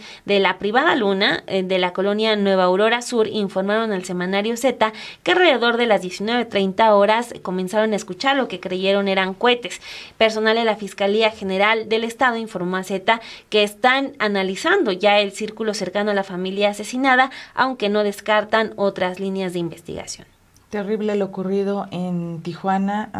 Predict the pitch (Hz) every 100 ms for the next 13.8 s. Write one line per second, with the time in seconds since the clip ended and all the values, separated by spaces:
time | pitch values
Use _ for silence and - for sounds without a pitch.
0 | 180 170 175 180 185 196 196 196 190 190
1 | 196 214 - - - - - - 240 269
2 | 269 277 277 302 311 269 269 220 220 220
3 | 220 220 202 196 190 185 - 185 - 95
4 | - 90 87 - - - _ _ - -
5 | - 196 190 190 214 233 - 170 165 -
6 | 185 190 202 190 175 160 165 165 160 -
7 | - 196 233 208 175 180 196 220 196 170
8 | 170 175 185 190 - 202 196 - - -
9 | - - - - - 202 190 190 180 -
10 | 180 180 - 185 190 180 175 170 165 170
11 | 165 - 160 156 156 156 156 160 160 170
12 | 165 160 - - 208 196 170 160 170 170
13 | 165 165 - - - 151 165 175